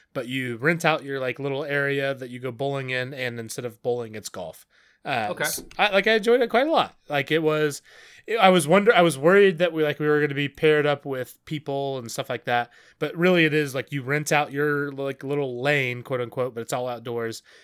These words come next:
Speaker 1: And, uh, anyway, so we did that, and it's, like, a place where you can, it, it's kinda like a sports bar. Like, there's T Vs and,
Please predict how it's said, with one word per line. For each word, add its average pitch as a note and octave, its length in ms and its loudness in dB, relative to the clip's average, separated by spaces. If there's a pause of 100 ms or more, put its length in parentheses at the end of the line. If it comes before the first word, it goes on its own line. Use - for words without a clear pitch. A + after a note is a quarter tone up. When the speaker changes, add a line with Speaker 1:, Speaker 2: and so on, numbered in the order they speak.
(180)
Speaker 1:
And, C3 600 -2 (120)
uh, A2+ 460 -4 (180)
anyway, F3+ 300 6
so E3 220 2
we D3+ 160 0
did E3 200 0
that, A2+ 380 -4
and E3 220 -2
it's, E3 140 -4
like, G#3+ 140 2
a F#3 60 0
place G3+ 420 0
where D#3+ 360 6
you D3 160 -4
can, C3 380 -6 (120)
it, D3 220 -10
it's E3 200 -14
kinda G3+ 180 0
like F3+ 180 0
a C#3 160 0
sports F#3 400 -4
bar. F#3 520 0
Like, C3+ 160 -6
there's A#2+ 200 -10
T F3 160 -4
Vs E3 560 -6
and, G2+ 300 -14